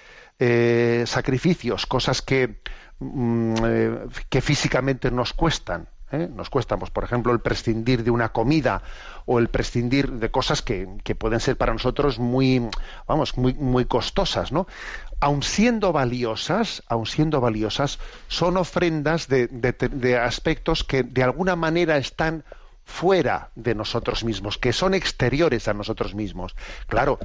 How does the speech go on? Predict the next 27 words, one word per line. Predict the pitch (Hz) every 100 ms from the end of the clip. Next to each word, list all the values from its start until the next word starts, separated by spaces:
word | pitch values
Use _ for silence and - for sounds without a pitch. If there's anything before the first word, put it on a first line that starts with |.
| - -
que |
están, | - - 127
que | - 117
tienen | 127 135
implicaciones, | 139 135 127 120 117 127 127 123 -
que | 113 110
no, | 110 107
que | -
tenemos | 104 117 123 120
la, | 120 104 - -
la | 123 117
voluntad | 120 120 117 123 123 -
muy | 127 131
sujeta | - 117 135 113
a |
esas | 110 - -
cosas | 135 110 117
exteriores, | - - 120 165 117 - - - -
pero | 139 127
son | - 220 214
cosas | 220 185 220 214 - - - -
exteriores. | 139 - - 123 117 117 101 101 - - - - - -
Mientras | 127 147 147 143 135
que | - 139
ofrecer | 127 143 135 214 226
a | 190
Dios | 135 123 -